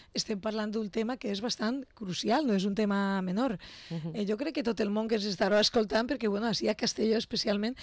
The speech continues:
Speaker 1: n'hi ha molts vincles en, en el poble saharaui. Jo conec a muntó gent, jo crec que tot el món que s'escolta sabrà de gent que acollís a xiquets i xiquetes els estius o en moments de, d'alguna enfermetat, etcètera. Tenim un vincle important, però sobretot com a país,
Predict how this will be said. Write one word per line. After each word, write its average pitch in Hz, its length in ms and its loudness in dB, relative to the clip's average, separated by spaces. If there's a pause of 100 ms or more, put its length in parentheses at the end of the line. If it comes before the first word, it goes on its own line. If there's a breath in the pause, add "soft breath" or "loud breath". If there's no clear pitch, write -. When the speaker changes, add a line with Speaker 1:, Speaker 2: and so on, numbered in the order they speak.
(260 loud breath)
Speaker 1:
n'hi 226 100 -2
ha 247 60 0
molts 262 320 0
vincles 233 480 2
en, 202 240 0
en 214 160 2
el 196 80 -2
poble 220 320 4
saharaui. 226 560 4
Jo - 80 4
conec 311 320 -2
a 247 80 2
muntó 214 240 2
gent, 220 320 2 (340 loud breath)
jo 214 140 2
crec 233 160 2
que 226 80 -2
tot 220 160 0
el 214 80 2
món 214 100 2
que 214 140 0
s'escolta 220 480 0 (240 loud breath)
sabrà 226 400 0
de 254 160 2
gent 226 160 2
que 226 160 0
acollís 233 400 4
a 226 80 4
xiquets 226 400 2
i 226 80 -2
xiquetes 233 560 4
els 226 240 2
estius 277 640 4 (380 loud breath)
o 226 120 2
en 202 140 0
moments 202 320 0
de, 220 80 0 (160)
d'alguna 208 320 0
enfermetat, 220 480 2
etcètera. 247 400 2 (320 loud breath)
Tenim 247 240 4
un 302 100 2
vincle 311 300 6
important, 202 420 2
però 214 220 0
sobretot 202 300 -2 (100)
com 302 140 -4
a 294 80 -2
país, 285 460 2